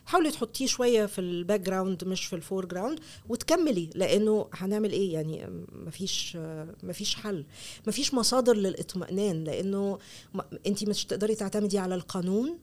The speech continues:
ولا تقدري تعتمدي على، آه، المجتمع، آه، ولا تقدري ت-، تعتمدي على المجتمع الدولي. ي-، يعني مفيش حاجة في الحقيقة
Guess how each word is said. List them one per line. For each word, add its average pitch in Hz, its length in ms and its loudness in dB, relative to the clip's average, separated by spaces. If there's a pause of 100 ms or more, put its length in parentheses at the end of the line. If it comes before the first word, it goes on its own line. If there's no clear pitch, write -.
(320)
ولا 214 200 6
تقدري 196 360 -2
تعتمدي 180 540 -4
على، 180 680 -4
آه، 165 220 -8
المجتمع، 214 600 -2 (580)
آه، 190 540 -2
ولا 208 180 2
تقدري 190 340 0
ت-، 175 400 -6
تعتمدي 185 500 -2
على 175 200 -2
المجتمع 180 440 0
الدولي. 240 520 2 (120)
ي-، - 180 0
يعني 208 320 2
مفيش 214 340 0
حاجة 269 260 2
في - 100 -2
الحقيقة 233 500 -2